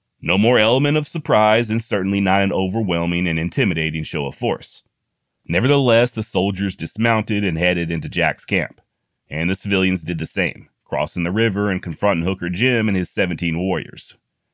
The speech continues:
Important to note, by the way, that these civilians were acting on their own. They were neither ordered to the camp, nor was their presence welcome, not by the military or the MODOC.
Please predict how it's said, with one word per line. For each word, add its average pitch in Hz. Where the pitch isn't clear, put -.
Important 117
to 143
note, 156
by 104
the 101
way, 98
that 87
these 104
civilians 113
were 98
acting 95
on 90
their 87
own. 90
They 78
were 82
neither 90
ordered 113
to 113
the 98
camp, 120
nor 104
was 101
their 104
presence 104
welcome, 101
not 80
by 107
the 123
military 110
or 98
the 101
MODOC. 95